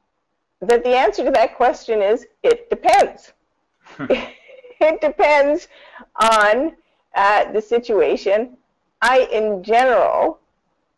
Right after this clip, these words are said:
Speaker 1: like to start with an individual coaching session because in an individual coaching session,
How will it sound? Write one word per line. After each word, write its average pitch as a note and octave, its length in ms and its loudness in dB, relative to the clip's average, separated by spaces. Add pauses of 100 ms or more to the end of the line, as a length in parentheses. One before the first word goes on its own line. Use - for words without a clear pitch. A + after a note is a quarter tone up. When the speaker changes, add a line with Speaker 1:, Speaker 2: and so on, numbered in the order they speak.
(280)
Speaker 1:
like G3+ 320 0
to G#3 80 -4
start G#3 420 -2
with G3 160 -4
an G3 220 -4
individual F3+ 840 -2
coaching G3 540 -4
session - 560 -6 (360)
because G#3 340 0
in G3+ 120 -2
an F#3+ 140 -2
individual F#3+ 720 -2
coaching F#3+ 480 -6
session, F3+ 480 -4